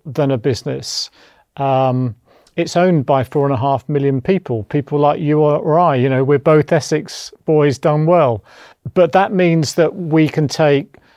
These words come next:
long-term decisions, that we're focused more about what we put back in rather than what we take out. We don't chase the money.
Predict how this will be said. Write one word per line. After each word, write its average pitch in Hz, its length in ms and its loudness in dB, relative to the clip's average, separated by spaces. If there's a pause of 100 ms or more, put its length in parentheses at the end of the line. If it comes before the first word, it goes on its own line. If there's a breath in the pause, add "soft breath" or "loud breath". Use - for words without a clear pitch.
(300 soft breath)
long-term 151 640 0
decisions, 123 800 -6
that 156 560 -2 (340 soft breath)
we're 151 260 0 (200)
focused 160 420 -2
more 170 300 2
about 156 440 0
what 160 240 -2
we 147 140 -2
put 160 300 -4
back 143 300 -2
in 139 300 2
rather 139 380 0
than 135 220 -4
what 139 180 -4
we 139 140 -4
take 127 360 -4
out. 131 300 -6 (480 soft breath)
We 147 100 0
don't 170 300 2
chase - 380 -2
the 143 100 -2
money. 131 480 -4